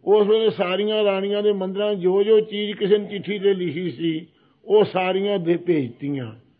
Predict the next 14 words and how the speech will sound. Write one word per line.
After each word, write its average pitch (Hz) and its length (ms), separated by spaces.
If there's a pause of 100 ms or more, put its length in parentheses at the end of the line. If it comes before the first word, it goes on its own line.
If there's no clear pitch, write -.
(300)
ਤੇ 208 160
ਆਪ 202 300
ਜਿਸ 196 280
ਰਾਣੀ 202 400
ਦੇ 185 340 (760)
ਲਿਖਿਆ 196 360
ਸੀ, 220 120
"ਮੈਨੂੰ 214 240
ਤੇਰੀ 208 320
ਇੱਛਾ 208 240
ਹੈ 214 140
ਸਰੂਪ 190 380
ਦੀ", 202 120
ਉਹਦੇ 214 460